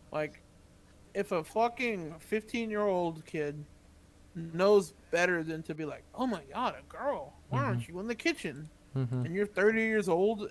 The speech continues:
Speaker 1: and you're saying shit like that, you might wanna reevaluate yourself as a human being. And I'm not even gonna get mad, I'm just gonna feel sorry for you.
Speaker 2: Yeah.
Speaker 1: That's my take on that. I'm sorry that you don't know how to interact with women. Plain and simple.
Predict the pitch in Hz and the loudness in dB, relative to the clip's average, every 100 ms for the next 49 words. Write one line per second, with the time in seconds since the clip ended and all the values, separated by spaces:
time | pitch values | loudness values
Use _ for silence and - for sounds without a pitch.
0 | - 165 180 - 190 185 - 143 175 - | -8 -6 -6 -4 -4 -4 -8 -6 -6 -2
1 | 175 175 - 165 175 196 180 147 160 160 | 0 0 -2 -6 -2 -2 -2 -4 -4 -2
2 | 147 143 139 131 135 - 143 147 147 156 | -2 -4 -6 -8 -10 -8 -8 -8 -10 -8
3 | 156 151 160 160 165 - - - - - | -8 -6 -4 -6 -8 -14 -20 -20 -20 -20
4 | - - 147 147 - - 170 214 247 247 | -16 -8 -6 -6 -10 -10 -4 0 4 4
5 | 226 214 185 160 151 165 170 170 190 208 | 2 0 -2 -4 -4 -2 0 -2 -2 -2
6 | 180 175 165 - 151 143 135 - 143 147 | -2 -2 -4 -2 -2 -2 -6 -10 -10 -8
7 | 151 160 - 131 127 - - - - - | -8 -10 -4 -2 -2 -4 -18 -20 -20 -18
8 | - 185 180 180 156 - 147 151 143 143 | -6 -6 -4 -4 -4 -4 -6 -4 -6 -4
9 | 151 185 - 185 185 170 165 160 170 156 | -2 -2 -2 0 4 4 2 -2 -4 -2
10 | 156 156 151 147 147 - 139 139 147 143 | -4 -4 -2 -2 -6 -8 -8 -6 -8 -12
11 | 139 147 147 151 156 - - - - - | -12 -12 -10 -12 -16 -20 -20 -20 -20 -20
12 | - - - - - - - - - - | -20 -20 -20 -20 -20 -20 -20 -20 -20 -20
13 | - - - - - - - - - - | -20 -20 -20 -20 -20 -20 -20 -20 -20 -20
14 | - 160 156 147 147 143 147 147 | -8 -6 -6 -8 -10 -8 -8 -8